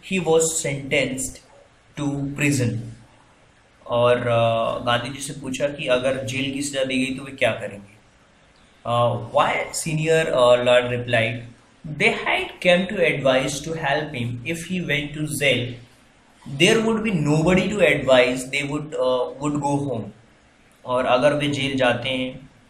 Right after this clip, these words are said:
तो सलाह देने वाला कोई नहीं होता और वे घर, वे घर चले जाते हैं।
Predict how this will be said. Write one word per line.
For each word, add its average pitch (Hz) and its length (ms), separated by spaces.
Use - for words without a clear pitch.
तो 208 60
सलाह 160 420
देने 170 240
वाला 160 220
कोई 151 300
नहीं 135 160
होता 113 280
और 131 260
वे 147 120
घर, 135 240
वे 156 500
घर 143 240
चले 113 200
जाते 104 320
हैं। 107 140